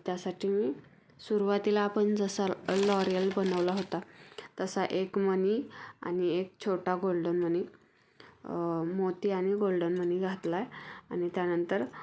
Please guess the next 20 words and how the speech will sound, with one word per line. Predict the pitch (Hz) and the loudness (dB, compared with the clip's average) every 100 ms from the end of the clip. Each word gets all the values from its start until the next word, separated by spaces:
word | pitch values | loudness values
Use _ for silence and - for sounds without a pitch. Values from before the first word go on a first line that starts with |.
| - - - - _ _ - | -16 -18 -20 -20 _ _ -6
<clears throat> | 226 180 - - _ _ _ _ _ _ _ _ _ _ _ - _ _ 196 | -4 -4 -8 -18 _ _ _ _ _ _ _ _ _ _ _ -20 _ _ -2
गोल्डन | 190 185 185 202 | 2 2 2 2
मणी | 208 208 190 196 226 | 4 2 4 2 0
सोडून | - 208 190 180 202 269 - - - - _ | -2 0 2 2 2 0 -2 -12 -14 -16 _
मोत्यातून | 190 185 - 190 196 226 262 | -2 0 0 0 2 0 0
ती | - _ 208 | -6 _ -4
वा-, | 202 196 | -2 -2
अ, | 185 180 180 175 165 - _ - | 0 0 0 0 -2 -6 _ 0
थ्री | 214 | 4
एम | 196 190 | 4 4
एमची | 190 190 - | 4 2 2
वायर | 202 180 190 - | 2 2 2 0
परत | - 208 233 233 | 2 2 2 2
माघारी | 226 185 190 180 | 0 2 0 0
ओढून | 185 175 170 180 | 0 2 0 0
घेतली | 175 165 | 0 0
आहे. | 190 - - - - - _ _ _ _ _ _ _ - | -2 -4 -14 -18 -20 -20 _ _ _ _ _ _ _ -4
बघू | 185 190 | -2 -2
शकताय | 202 185 - 175 | -4 -4 -2 -2
तुम्ही, | 175 180 | -2 -2